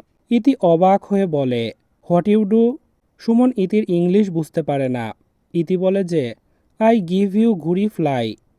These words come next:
You ডুবিয়ে দিলেন ওয়াটার।" সুমন তো মহা ঝামেলায় পড়ে যায়। ইতি রেগে নাটাইটা ফেলে দিয়ে হাঁটা শুরু করে। সুমনের কথা আর বলা হয় না। সুমন ইতির পিছু পিছু বাড়ি অবধি যায় আর ইতিকে ডাক দিয়ে বলে,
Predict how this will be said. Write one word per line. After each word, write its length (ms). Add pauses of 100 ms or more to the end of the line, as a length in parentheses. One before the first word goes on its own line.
(260)
You 160
ডুবিয়ে 400
দিলেন 340
ওয়াটার।" 560 (360)
সুমন 360
তো 140
মহা 420
ঝামেলায় 500
পড়ে 260
যায়। 320 (300)
ইতি 300
রেগে 360
নাটাইটা 480
ফেলে 320
দিয়ে 160
হাঁটা 280
শুরু 220
করে। 400 (260)
সুমনের 460
কথা 380
আর 120
বলা 260
হয় 260
না। 280 (320)
সুমন 460
ইতির 280
পিছু 320
পিছু 300
বাড়ি 300
অবধি 380
যায় 380 (280)
আর 180
ইতিকে 420
ডাক 240
দিয়ে 260
বলে, 460